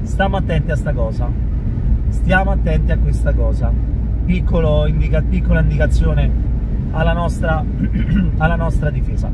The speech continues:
Con questo, ragazzi, io mi fermo qua, vi auguro di nuovo un buon sabato dodici marzo duemilaventidue, vi mando un caro abbraccio. Sicuramente nell'arco della giornata usciranno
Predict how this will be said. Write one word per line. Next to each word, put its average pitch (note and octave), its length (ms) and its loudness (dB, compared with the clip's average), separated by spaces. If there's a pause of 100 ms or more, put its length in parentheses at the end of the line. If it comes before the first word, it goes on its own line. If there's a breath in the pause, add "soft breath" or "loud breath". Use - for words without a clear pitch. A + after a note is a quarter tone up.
(400)
Con A3+ 160 0
questo, A#3 300 0
ragazzi, G#3 400 0
io G#3 60 -2
mi G3 100 -2
fermo F#3 300 -2
qua, B3 220 -4
vi F3 140 -2
auguro E3+ 260 -2
di E3 120 -2
nuovo E3+ 460 0 (520)
un D#3+ 580 -2
buon D3 760 0
sabato E3 880 0 (220)
dodici E3+ 720 -4 (100)
marzo - 640 -2
duemilaventidue, D3+ 1120 0
vi - 120 -2
mando C3+ 260 0
un A#2+ 60 -2
caro B2+ 180 0
abbraccio. E3 560 -2 (420 loud breath)
Sicuramente G#3 1000 0
nell'arco D3+ 420 -2
della D3 200 0
giornata C#3+ 400 -4
usciranno C#3 600 -2